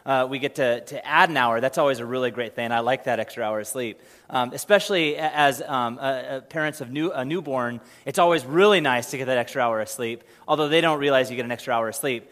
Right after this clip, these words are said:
Um, but the other thing is, is though, now I'm starting to like this one because now our newborn thinks, you know, it, it, eight o'clock is, is seven o'clock. So that works really well. We're really happy with that. So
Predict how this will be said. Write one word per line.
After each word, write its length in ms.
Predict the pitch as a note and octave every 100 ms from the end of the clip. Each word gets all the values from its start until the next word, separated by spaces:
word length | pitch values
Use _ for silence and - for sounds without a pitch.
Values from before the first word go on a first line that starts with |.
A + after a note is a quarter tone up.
| - _ -
Um, 260 | C#3+ B2+ - -
but 80 | D#3+
the 100 | A3+
other 120 | D#4
thing 240 | C4 G3+ F3+
is, 180 | F3
is 140 | F3 C#3+
though, 220 | E3+ E3
now 300 | E3 F#3+ A#3+
I'm 60 | G#3
starting 200 | G3+ F3
to 40 |
like 160 | D#3+ -
this 160 | D#3+
one 140 | F#3 E3
because 360 | D#3 E3+ D3 - -
now 260 | D#3+ F3 E3+
our 120 | D#3
newborn 520 | D#3 D3 D3 C#3+ C#3+
thinks, 400 | - D3 - - -
you 140 | D3
know, 280 | B2+ A#2 B2
it, 200 | B2+ B2+
it, 80 | C3+ _ - -
eight 180 | D#3 D#3+
o'clock 400 | D#3 C3+ B2+ B2+
is, 200 | A2 -
is 160 | B2
seven 280 | - F3 C#3+
o'clock. 340 | G#2+ G#2 G2+
So 220 | - B2 - - -
that 120 | D#3
works 220 | D#3+ E3
really 160 | E3 D#3+
well. 220 | F3 D3
We're 100 | C3+
really 240 | C#3+ D3 C#3
happy 280 | C#3 C3+ A#2+
with 180 | G#2+
that. 260 | A2 F#2 F2+
So 320 | - B2+ A#2+